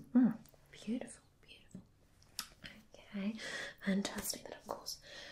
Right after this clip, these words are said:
just leaves me for the essentials. Get those out the way just there. We've got that there. And then, of course,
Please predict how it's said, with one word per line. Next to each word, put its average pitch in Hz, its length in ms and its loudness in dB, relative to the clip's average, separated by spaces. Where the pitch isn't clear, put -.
just - 240 -6
leaves 208 400 2
me 196 340 -2
for - 160 -6
the 180 380 2
essentials. 208 680 -2
Get - 360 -10
those 180 220 -6
out 226 200 -10
the 196 100 -6
way 175 240 -2
just - 380 -10
there. 233 400 4
We've 262 160 0
got - 240 -10
that - 160 -12
there. - 380 -10
And 185 80 -6
then, 175 160 -2
of - 180 -20
course, - 420 -4